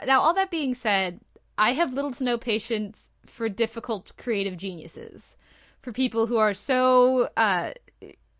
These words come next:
so special and talented that th-, that their lack of social abilities or, uh,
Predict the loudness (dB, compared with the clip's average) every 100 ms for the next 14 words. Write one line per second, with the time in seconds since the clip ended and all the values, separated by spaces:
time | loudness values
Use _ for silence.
0 | _ -8 0 0 0 -2 0 0 0 -2
1 | -2 -4 -2 -2 -2 -6 -6 -6 -4 -2
2 | -2 -2 -12 _ _ _ -14 -6 -2 -2
3 | -2 -2 -2 -4 -8 -2 0 2 4 4
4 | 2 -4 -6 -12 -10 -4 -4 -2 -4 -4
5 | -2 -2 -2 -4 -6 -8 -8 -4 -2 -2
6 | -2 -4 -6